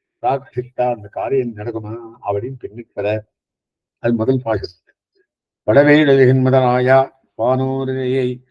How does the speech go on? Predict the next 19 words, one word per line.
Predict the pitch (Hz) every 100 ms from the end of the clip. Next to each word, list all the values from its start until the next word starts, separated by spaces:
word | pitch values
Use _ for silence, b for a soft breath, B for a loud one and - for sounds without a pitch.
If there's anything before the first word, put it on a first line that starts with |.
| _
அறிவினையேன் | - 165 139 131 131 143 170
கடவை | 120 127 131 131
வெண்ண | 117 135
திருவெண்டா | 127 127 123 123 131 135 - _ _
கல்வா | 127 147 147 151 151
என்பன் | 127 131 131 127
பின்னையும் | 131 131 131 120 _ _ _ _ _ _ -
தடவை | 135 151 151 156
முறுவல் | 135 117 127 135 117
பின்னைக்காய் | 123 123 123 - 131 135 135 _ _ -
வல்லான் | 131 156 156
ஆயிர | 131 131 127 127
தலைவனாய் | 127 127 131 123 123 _ _
இழுவேரேழின் | 120 147 156 151 131 127 127
திருவியா | 123 143 175 131 _ _ -
எந்தா | 123 131 135 135 139 175
என்பன் | 117 120 123 135 165
நினைந்து | 120 127 135 135 135 131 160
நினைந்தே." | 139 127 127 110 107 - 120